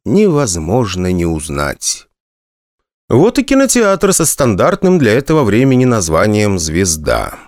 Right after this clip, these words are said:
У самого входа я заметил, что продаётся ароматная выпечка. Решил с дороги порадовать себя пончиком.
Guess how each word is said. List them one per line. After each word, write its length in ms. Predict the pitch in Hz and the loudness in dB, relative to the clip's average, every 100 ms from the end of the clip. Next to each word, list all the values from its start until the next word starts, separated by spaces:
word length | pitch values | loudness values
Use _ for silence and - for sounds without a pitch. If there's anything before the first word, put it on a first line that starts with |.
| _ _ _ _ - | _ _ _ _ -8
У 40 | |
самого 460 | - 120 139 107 98 | -2 2 2 2 0
входа 380 | - 123 196 | 2 2 4
я 180 | 185 190 | 2 2
заметил, 580 | 185 160 139 185 160 160 | 2 2 2 2 0 -2
что 180 | - 127 | -2 -4
продаётся 580 | 131 120 87 104 - 147 | -2 0 0 0 0 0
ароматная 580 | 143 92 - 113 110 | 0 0 -2 -2 0
выпечка. 720 | 85 71 - - - 64 - - _ | 0 -4 -6 -8 -2 -2 -2 -8 _
Решил 380 | 82 120 - 269 | -2 -2 0 0
с 60 | 190 | 0
дороги 420 | 104 85 147 160 | 0 0 0 -2
порадовать 580 | - 87 87 107 110 101 | -2 -2 -2 0 -2 -2
себя 460 | - 60 64 78 | -6 -4 -2 -2
пончиком. 880 | 80 - 69 69 - - - 50 - | -2 -4 -4 -4 -6 -6 -6 -8 -12